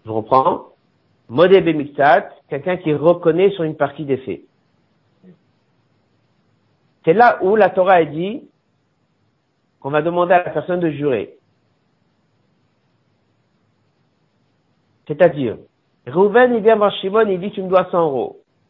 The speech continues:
Et Shimon, il nie à cent pour cent les faits, il jure pas. Les Chachamim vont lui demander des fois de jurer, mais la Torah ne lui demande pas de jurer.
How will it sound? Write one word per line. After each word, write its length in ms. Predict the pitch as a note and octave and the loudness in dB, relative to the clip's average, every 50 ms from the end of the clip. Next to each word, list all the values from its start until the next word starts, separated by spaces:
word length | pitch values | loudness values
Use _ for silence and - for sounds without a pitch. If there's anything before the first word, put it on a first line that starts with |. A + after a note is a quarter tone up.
| _ _ _ _ _ _ _ _ _ _ - | _ _ _ _ _ _ _ _ _ _ -12
Et 80 | C3 C#3 - - | -10 -10 -8 -6
Shimon, 380 | G#3 G#3+ G#3+ G#3 G3+ F#3+ - - - | -4 0 2 2 2 2 0 -8 -10
il 140 | F#3 F3+ F3+ F#3+ G3 | -8 -6 -6 -4 -4
nie 320 | G3+ G3 F#3 D#3+ - - - - - | -4 -2 -4 -4 -6 -10 -16 -20 -12
à 140 | - C#3 C#3 - | -10 -10 -10 -6
cent 140 | - A3 G#3+ | -2 -2 -2
pour 220 | - - F3 - - | 0 -2 -6 -6 -4
cent 160 | - E3 D#3+ | -2 -2 -2
les 140 | D3 C3 - | -2 -2 -4
faits, 420 | - B2 B2+ D3+ F3+ - - _ _ _ _ _ _ _ _ _ _ - | -2 0 0 0 0 -2 -8 _ _ _ _ _ _ _ _ _ _ -12
il 120 | D3+ C#3+ | -10 -6
jure 180 | C3 D#3+ C#3 C3 | -6 -4 -4 0
pas. 320 | C3 G2+ - - - _ _ _ _ _ _ _ _ _ _ _ _ _ _ _ _ _ _ _ | 0 0 0 -2 -8 _ _ _ _ _ _ _ _ _ _ _ _ _ _ _ _ _ _ _
Les 100 | - - | -12 -8
Chachamim 440 | B2 D3 C#3 - E3+ F3 G#3+ G#3+ F#3 | -4 -4 -4 -2 -2 0 2 2 2
vont 120 | D3+ D3 D3+ | 2 0 0
lui 120 | D3+ C#3+ | 0 0
demander 320 | C#3 C#3 C#3 C#3 C#3 C#3 | 0 0 0 2 2 2
des 100 | A#2+ B2+ | 0 0
fois 160 | B2 - C3 A#2 | -2 -2 -2 -2
de 120 | A#2 A2+ | -2 -6
jurer, 380 | G#2 G#2 A2+ G2 G#2 F#2+ - - _ _ _ - | -6 -6 -6 -4 -4 -6 -6 -10 _ _ _ -6
mais 80 | - C3+ | -2 0
la 140 | D3 D3+ | 0 2
Torah 220 | D3 G3+ G3+ G3 G3 | 2 2 2 2 2
ne 100 | F#3 F3 | 2 2
lui 140 | D#3+ E3 D3+ | 0 0 0
demande 200 | D#3 D3 C#3 C3+ | 0 -2 -2 0
pas 120 | C#3+ B2 A#2 | 0 0 0
de 100 | G#2+ G2+ | 0 -6
jurer. 320 | F#2 F#2+ G2 - - - | -12 -14 -16 -18 -18 -20